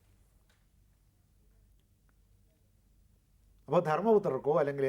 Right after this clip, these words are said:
അതുപോലുള്ള രാജാക്കന്മാർക്കോ സാധാരണ മനുഷ്യർക്കോ അവരുടെ ജീവിതത്തിൽ ഒരു ദുഃഖകരമായ സംഭവം ഉണ്ടായെന്നാൽ ആ ദുഃഖകരമായ സംഭവത്തെ ആസ്പദമാക്കി അനുതപിക്കുക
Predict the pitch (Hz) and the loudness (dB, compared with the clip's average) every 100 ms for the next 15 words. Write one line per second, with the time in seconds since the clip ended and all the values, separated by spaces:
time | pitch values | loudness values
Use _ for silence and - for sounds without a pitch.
0 | 131 131 160 147 127 113 143 143 131 123 | -2 -4 -4 -4 -4 -4 -6 -6 -10 -12
1 | 117 156 156 - - - 139 151 190 170 | -8 -8 -8 -12 -10 -4 -2 -2 -4 -6
2 | 131 123 120 139 143 - - - 147 165 | -12 -16 -8 0 0 0 -10 -6 -2 0
3 | 151 147 196 160 135 143 143 - - 160 | 0 2 2 2 -2 -4 -4 -12 -6 -4
4 | 156 165 - 254 214 180 160 151 135 135 | -2 -4 -2 0 0 0 -4 -6 -6 -2
5 | 180 175 139 123 110 120 135 - - - | 0 0 -2 -6 -8 -10 -10 -12 -16 -2
6 | 170 175 175 214 233 202 170 165 156 143 | 0 0 -2 0 -2 -2 -4 -2 -2 -2
7 | 143 143 180 - 160 143 - - - 156 | -2 0 -2 0 2 2 0 -14 -4 0
8 | 190 - 214 180 147 139 147 143 - 156 | 0 0 0 0 -4 -6 -6 -8 -10 -6
9 | 170 220 208 170 151 143 | 0 4 2 0 -8 -2